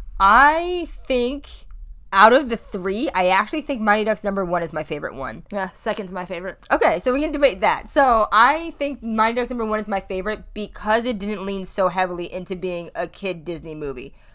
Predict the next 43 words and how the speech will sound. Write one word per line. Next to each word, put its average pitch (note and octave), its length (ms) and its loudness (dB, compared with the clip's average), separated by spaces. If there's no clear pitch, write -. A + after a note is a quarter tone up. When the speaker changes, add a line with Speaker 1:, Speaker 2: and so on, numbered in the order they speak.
Speaker 1:
'Cause G#3 220 0
you A#3 100 -4
still B3 240 4
got, A3+ 320 6
okay, F#3 340 4
<laughs> - 40 -6
I B3+ 140 8
can D#4 180 0
see D4+ 100 0
that D4 160 4
you're C#4+ 140 6
about B3 260 6
to C#4 140 4
have A#3+ 160 8
an B3 100 -2
opinion, B3 500 -2
I'm A3+ 140 0
saying. G#3 220 -2
'Cause B3 160 4
you C4+ 80 -2
still C#4 300 2
got A#3 320 2
all A3 160 6
the A3+ 100 -4
cursing B3+ 460 -2
from A#3 180 -4
Emilio G3+ 240 0
Estevez's G#3+ 640 -2
character, G#3+ 560 -6
Gordon F#3 400 -2
Bombay. G3+ 500 2
You G3 220 -6
had, F#3 240 0
obviously, E3+ 320 0
the E3+ 100 -10
drinking E3+ 300 -10
and D#3 80 -10
the D3+ 60 -10
drugs G3 340 -2
references. G3 800 -6
And G3+ 200 -2
then G3+ 480 0
you, G3+ 560 -8